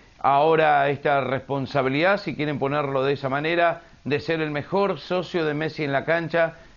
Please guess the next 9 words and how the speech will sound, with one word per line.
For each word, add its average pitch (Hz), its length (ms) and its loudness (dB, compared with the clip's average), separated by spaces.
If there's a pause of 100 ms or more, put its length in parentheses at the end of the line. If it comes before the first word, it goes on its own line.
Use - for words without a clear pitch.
y 156 160 0
tratar 151 440 2
de 135 500 2 (240)
que 165 120 0
esto, 139 800 2
que 143 140 -2
puedan 160 400 2
crecer 180 460 -2
juntos, 185 720 -2